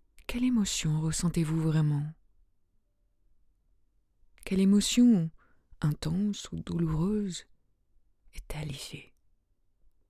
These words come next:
En quelle part ? Peut-être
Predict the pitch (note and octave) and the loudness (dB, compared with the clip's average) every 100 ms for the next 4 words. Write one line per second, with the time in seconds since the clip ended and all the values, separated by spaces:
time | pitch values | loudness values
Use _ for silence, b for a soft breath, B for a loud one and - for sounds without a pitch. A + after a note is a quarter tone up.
0 | _ _ _ _ - F3 D#3+ D#3+ - A3+ | _ _ _ _ -16 -8 -6 2 4 4
1 | G3+ - - - _ _ _ _ _ _ | -2 -12 -20 -20 _ _ _ _ _ _
2 | _ _ _ _ _ _ _ _ _ _ | _ _ _ _ _ _ _ _ _ _
3 | _ _ _ _ _ _ _ _ _ _ | _ _ _ _ _ _ _ _ _ _
4 | _ _ _ - G#3 - A3 - | _ _ _ -4 -4 -2 -8 -10